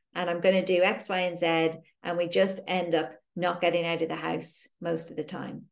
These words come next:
okay? So especially about keeping routines in place in that week. Yeah, so really try to work hard to think through that week and plan that week out and follow through on the plan.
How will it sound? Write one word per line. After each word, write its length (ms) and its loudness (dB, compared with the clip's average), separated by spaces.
okay? 480 0
So 560 8
especially 800 4
about 280 4
keeping 360 -2
routines 540 0
in 140 0
place 380 -2
in 220 -6
that 260 0
week. 400 -4
Yeah, 320 -2
so 280 0
really 600 8
try 360 0
to 140 -8
work 280 -2
hard 520 0
to 120 0
think 460 2
through 220 2
that 260 0
week 340 -2
and 180 -4
plan 380 2
that 200 0
week 220 -2
out 280 -2
and 180 -4
follow 340 4
through 300 2
on 120 -6
the 100 -6
plan. 480 -8